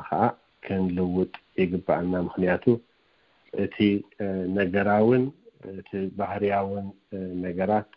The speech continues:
ናብ ግርጭት ከምፅና ከለዉ ነናይ ባዕሎም ኣፈታትሓ መንገዲ ኣለዎም። እቲ ነገራዊ ብድርድር ብትሕት ኢልካ ብምስምማዕ ብፍቕሪ ተረዳዲእካ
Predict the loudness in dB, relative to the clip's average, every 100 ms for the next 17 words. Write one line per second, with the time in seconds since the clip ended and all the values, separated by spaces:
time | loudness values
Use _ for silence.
0 | _ -20 -10 -8 -6 -6 -6 -2 -2 -2
1 | -2 -4 -6 _ _ _ _ -12 -4 -2
2 | 0 0 0 0 2 6 6 4 0 -4
3 | -4 -6 -4 -6 -8 -12 -10 -6 -6 -6
4 | -4 -2 -2 -2 -2 -4 -8 _ _ _
5 | _ _ -8 -4 -4 -4 0 2 2 2
6 | 2 2 4 6 4 0 -8 -8 -4 -4
7 | -2 0 2 4 4 2 -4 -12 -10 -10
8 | -4 2 2 2 _ _ _ _ _ _
9 | _ _ -8 -4 -4 -4 -8 -12 -10 -8
10 | -4 -4 -2 0 0 -2 -4 -2 2 4
11 | 2 -2 -8 -6 -2 0 -2 _ _ _
12 | _ _ _ _ -12 -10 -6 -4 -2 -2
13 | -2 -4 -4